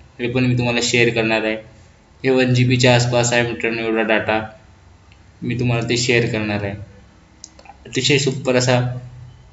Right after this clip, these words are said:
effect आहे मित्रांनो. त्यानंतर birthday banner background आहे मित्रांनो. हे background अतिशय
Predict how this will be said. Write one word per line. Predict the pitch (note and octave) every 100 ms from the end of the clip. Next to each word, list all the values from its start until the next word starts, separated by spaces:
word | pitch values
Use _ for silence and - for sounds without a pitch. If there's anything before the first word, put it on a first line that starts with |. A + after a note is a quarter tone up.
| - - A#2+
effect | B2 B2+ B2
आहे | B2
मित्रांनो. | A#2+ A#2 A#2 A2+ A2+ - - - - - - - - _ _ - - - -
त्यानंतर | C3 C3 C3+
birthday | B2 A#2+ A#2+ B2+ B2
banner | A#2 A2 A2 A2
background | A2+ G#2+ G#2+ A2
आहे | G#2+
मित्रांनो. | G#2 G2+ G2+ G2+ G2+ - - - - - -
हे | C#3
background | C3 C3+ C#3+ D3+
अतिशय | - D3+ E3